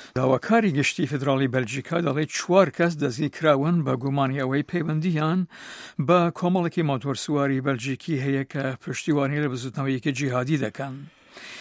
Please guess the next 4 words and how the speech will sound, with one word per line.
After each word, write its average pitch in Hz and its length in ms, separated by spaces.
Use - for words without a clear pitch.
Erik 156 360
Van 180 400
der 147 320
Sebt, - 580